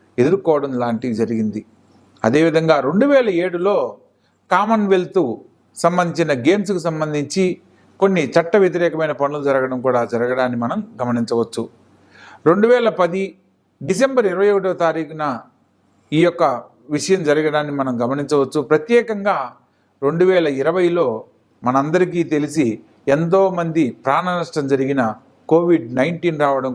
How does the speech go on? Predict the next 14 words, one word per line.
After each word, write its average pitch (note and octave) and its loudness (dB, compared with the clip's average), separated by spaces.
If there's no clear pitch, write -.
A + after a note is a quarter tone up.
కూడా C#3+ 2
రెండు D3 0
వేల D3+ 4
ఇరవై D#3 4
జనవరి G3+ 4
పదో E3 4
తారీఖున D3+ -2
ఈ C3+ 0
యొక్క C#3 2
గ్రహణం D#3 -2
ఏర్పడడాన్ని C3 -2
గురించి B2 -2
మనం A#2+ 0
తెలుసుకున్నట్లయితే C3+ 0